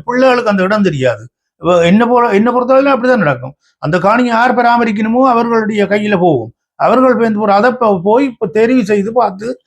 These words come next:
அப்படி இல்லாமலுக்கு வேறு ஒருத்தர் காணியை இன்னொருத்தர் வச்சிருக்கிறாண்டா, அதுகளை எடுத்து பகிர்ந்து கொடுக்கறது வேற, வேற விஷயம். அதை விட்டு போட்டு இப்படி ஒரு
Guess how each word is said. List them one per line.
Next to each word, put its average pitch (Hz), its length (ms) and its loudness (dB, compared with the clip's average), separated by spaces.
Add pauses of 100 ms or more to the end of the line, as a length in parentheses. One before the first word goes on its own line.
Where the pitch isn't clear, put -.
(260)
அப்படி 196 260 0
இல்லாமலுக்கு 214 520 2
வேறு 226 220 2
ஒருத்தர் 196 380 2
காணியை 202 280 -2
இன்னொருத்தர் 190 400 -4
வச்சிருக்கிறாண்டா, 190 560 -2
அதுகளை 247 280 4 (320)
எடுத்து 226 340 0
பகிர்ந்து 226 380 0
கொடுக்கறது 226 460 -4
வேற, 202 200 2 (420)
வேற 196 200 2
விஷயம். 127 420 -4
அதை 226 180 -2
விட்டு 226 200 -2
போட்டு 160 260 -8 (440)
இப்படி 233 320 0
ஒரு 175 140 4